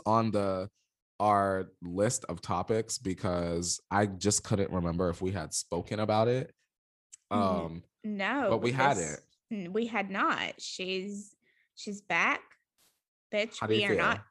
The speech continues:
Speaker 2: in the dark anymore. We are in the sun. I'm, I'm just happy to have new music from Lorde.
Speaker 1: Same.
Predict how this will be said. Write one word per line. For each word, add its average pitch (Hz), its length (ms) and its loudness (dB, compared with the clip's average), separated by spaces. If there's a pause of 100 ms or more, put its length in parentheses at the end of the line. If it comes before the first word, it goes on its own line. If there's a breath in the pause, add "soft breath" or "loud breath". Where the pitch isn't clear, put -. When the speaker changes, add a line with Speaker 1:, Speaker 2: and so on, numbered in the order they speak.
(180)
Speaker 2:
in 254 160 0
the 254 80 -2
dark 254 340 2
anymore. 185 720 -4
We 220 220 -4
are 208 60 -4
in 208 80 -4
the 202 60 -2
sun. - 180 -8 (200)
I'm, 381 140 6 (640 loud breath)
I'm 370 120 2
just 359 140 -6
happy 208 260 2
to 196 80 -4
have 180 220 -2
new 175 100 -8
music 170 360 -10
from 160 160 -12
Lorde. 170 420 -8 (520)
Speaker 1:
Same. 85 520 -4